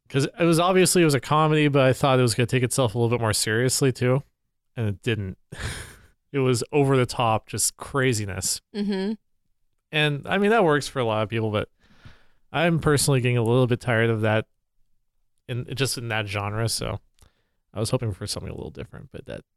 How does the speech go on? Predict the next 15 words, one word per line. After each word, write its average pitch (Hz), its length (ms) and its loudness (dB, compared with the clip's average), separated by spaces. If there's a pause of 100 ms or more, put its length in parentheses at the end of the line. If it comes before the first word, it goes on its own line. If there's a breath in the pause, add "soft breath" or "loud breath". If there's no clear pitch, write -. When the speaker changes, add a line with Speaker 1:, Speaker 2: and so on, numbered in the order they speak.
(160)
Speaker 1:
did 113 120 -10
not 104 160 -4
happen. 80 420 -12 (1200)
But 233 240 -2 (1040)
worth 180 220 -4
watching, 131 420 -2 (220)
Speaker 2:
Yeah. 202 260 0
Speaker 1:
I'd 202 40 2
say, 113 180 0 (100)
at - 80 -10
the 120 80 -8
end 107 100 -4
of 104 120 -4
the 104 100 -6
day. 104 80 -4